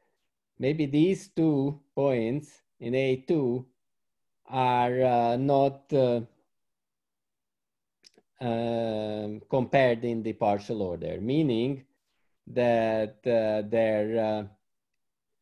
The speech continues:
uh, uh, uh, line, the line through them actually crosses the right-hand side. Okay, but it's, it's a geometrical observation that you can make,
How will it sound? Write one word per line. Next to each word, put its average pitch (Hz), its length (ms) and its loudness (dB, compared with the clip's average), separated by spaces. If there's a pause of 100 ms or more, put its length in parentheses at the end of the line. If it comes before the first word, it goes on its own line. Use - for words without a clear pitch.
(360)
uh, - 20 -14
uh, 107 540 0 (560)
uh, 107 360 -6
line, 127 560 0
the 110 80 -8
line 127 300 -2
through 165 320 -4
them 127 420 0
actually 143 540 -2
crosses 135 500 -2
the 123 140 0
right-hand 104 520 -4
side. 80 340 -10 (1900)
Okay, 123 640 -2 (840)
but 143 480 0 (1200)
it's, 131 240 -8 (1400)
it's 143 260 -8
a 135 300 2
geometrical 160 720 0
observation 160 720 -2
that 143 200 -2
you 139 80 -6
can 127 280 -2
make, 120 380 -4